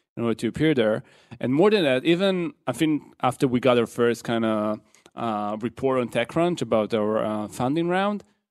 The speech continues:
we thought we're gonna have a spike of traffic. You know, tens of thousands of people are gonna check this new cool startup that just raised money. And what eventually happened, you see, like, a, a small blimp in the,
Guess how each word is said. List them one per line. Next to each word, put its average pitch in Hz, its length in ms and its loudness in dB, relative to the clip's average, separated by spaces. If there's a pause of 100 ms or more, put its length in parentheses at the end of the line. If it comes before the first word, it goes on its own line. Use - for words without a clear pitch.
(120)
we 139 120 0
thought 131 320 4
we're 131 80 2
gonna 127 140 2
have 120 180 0
a 107 40 -8
spike 120 420 -2
of - 80 -20
traffic. - 500 -10
You 123 120 -6
know, 113 200 -4 (640)
tens 147 400 2
of 127 100 -4
thousands 131 420 2
of 107 140 -8
people 123 260 0
are 110 40 2
gonna 117 220 -2
check 123 280 -2
this - 220 -12
new 135 220 2
cool 120 200 0
startup 117 440 2
that 113 120 -10
just - 240 -10
raised 110 220 -2
money. 165 400 0 (600)
And 127 440 0
what 143 240 0 (180)
eventually 160 380 2
happened, 127 280 2
you 127 60 0
see, 139 140 0
like, 127 180 0
a, 117 180 0 (220)
a 139 80 -8
small 185 240 2
blimp 156 400 2
in 131 200 2
the, 131 520 4